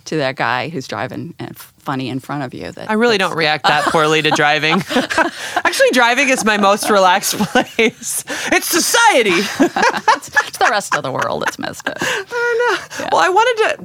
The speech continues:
Speaker 2: because I do wanna get a little bit into your book, and I'm
Speaker 1: Mm-hmm.
Speaker 2: keeping a little bit of a mind on the time. I'm curious, you know, I know your book's about trauma too. So, like, how does, how has this played into either your trauma work or even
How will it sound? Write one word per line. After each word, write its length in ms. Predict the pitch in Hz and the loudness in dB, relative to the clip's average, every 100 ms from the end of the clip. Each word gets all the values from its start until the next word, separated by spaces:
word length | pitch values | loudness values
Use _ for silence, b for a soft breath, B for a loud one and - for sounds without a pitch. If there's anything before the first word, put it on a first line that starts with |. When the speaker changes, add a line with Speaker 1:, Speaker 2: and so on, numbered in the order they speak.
| - | -6
Speaker 2:
because 380 | 240 285 269 - | -2 -2 -2 -4
I 120 | 202 | -4
do 160 | 202 269 | -2 0
wanna 180 | 277 226 | 0 0
get 160 | 214 | 0
a 60 | 180 | 2
little 220 | 175 190 | 2 2
bit 120 | 185 165 | 2 2
into 280 | 165 - | 0 -2
your 120 | 160 151 | -2 -2
book, 420 | 139 147 143 - | 0 0 0 0
and 100 | 143 | 0
I'm 140 | 147 | 0
Speaker 1:
Mm-hmm. 120 | 175 196 | 0 -2
Speaker 2:
keeping 280 | 214 175 | 0 0
a 40 | 165 | 2
little 200 | 185 165 | 2 2
bit 100 | 156 | 2
of 120 | 151 | 2
a 100 | 147 | 2
mind 280 | 151 156 151 | 2 2 2
on 120 | 139 | 0
the 80 | 135 | 0
time. 440 | - 302 277 180 - B B 240 | -2 0 0 0 -4 B B -2
I'm 100 | 233 | 0
curious, 320 | 320 294 247 | 0 0 0
you 80 | 220 | 0
know, 80 | 180 | 0
I 80 | 175 | 2
know 100 | 170 | 0
your 140 | 202 | 0
book's 260 | 175 262 - | -2 -4 -2
about 260 | 214 156 | 0 0
trauma 300 | - 160 147 | -2 -2 -2
too. 240 | - - 202 | -4 -2 -2
So, 180 | - 175 | 0 0
like, 220 | 151 - | 0 -2
how 260 | - 196 214 | 0 2 2
does, 160 | 208 | -2
how 240 | - 226 254 | -2 2 2
has 140 | 185 | 2
this 180 | 175 185 | 0 -2
played 320 | - 165 160 | -2 0 2
into 260 | 151 151 151 | 0 0 -2
either 240 | 156 147 | 0 0
your 160 | 147 147 | -2 -4
trauma 320 | - 156 143 | -6 -2 0
work 340 | 135 214 - | 2 0 0
or 120 | - 175 | -2 0
even 340 | 220 277 | 2 2